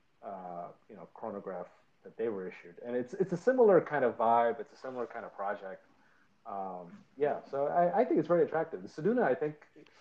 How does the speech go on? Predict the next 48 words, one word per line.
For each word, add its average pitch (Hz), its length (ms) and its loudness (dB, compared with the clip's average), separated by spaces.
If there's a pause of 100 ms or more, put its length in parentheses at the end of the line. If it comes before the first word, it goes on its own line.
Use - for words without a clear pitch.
(400)
you 123 80 -14
can 127 80 -8
get 135 140 4
it 156 100 2
for 139 80 -4
nineteen 117 340 -4
hundred, 170 360 -2 (320)
so 123 100 -8
it's, 113 180 -12
it's, 110 160 -14
it's 127 160 -12
a 110 40 -10
bit 135 220 -4
cheaper. 156 360 -4
You're, 113 260 0
you're 107 140 -16
saving 127 180 -6
about 117 160 0
a 107 40 -8
grand. 110 360 -10 (160)
Uh, 123 140 2
but 143 160 0
obviously, 202 420 6
you 185 80 0
know, 151 100 0
if 123 120 -4
you 120 80 -4
want 147 200 0
a 156 40 -12
Type 147 240 0
twenty, 139 300 -6 (580)
and 113 200 -8
you're 127 100 -2
not, 131 240 -2 (100)
you're 123 120 -4
not 123 100 -4
gonna 139 160 -4
pay 127 240 -4
the 117 120 -2
Breguet 113 480 -2
price 131 380 -4
of 98 120 -8 (240)
God 107 240 -8
knows 104 180 -6
what 98 160 -8
they're 110 140 -6
charging. 139 420 -8 (580)
Uh, 95 280 -8